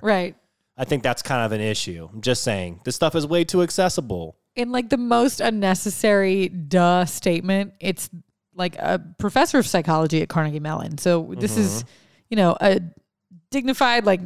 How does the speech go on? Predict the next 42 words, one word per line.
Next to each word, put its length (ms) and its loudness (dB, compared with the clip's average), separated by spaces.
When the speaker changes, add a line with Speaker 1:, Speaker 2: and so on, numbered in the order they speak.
Speaker 1:
she 260 -2
knows 200 6
what 80 -4
she's 160 2
talking 380 2
about, 400 4
but 140 6
Speaker 2:
Yes. 400 -4
Speaker 1:
did 140 -2
y'all 140 6
need 320 2
to 100 0
dedicate 600 4
resources 760 4
to 200 2
this 220 6
study? 580 0
Several 460 2
studies 460 -2
have 160 -2
now 180 2
shown 300 2
that 200 -4
solitary 640 0
drinking 600 -4
increased 640 -4
as 160 2
a 40 6
result 520 4
of 100 0
the 100 2
pandemic. 640 0
Speaker 2:
Well, 100 2
no 120 2
fucking 400 -4
Speaker 1:
Well, 220 6
Speaker 2:
shit. 80 2
Speaker 1:
duh. 640 6
Speaker 2:
Everyone 500 4
was, 220 6
I 80 -2
mean, 220 2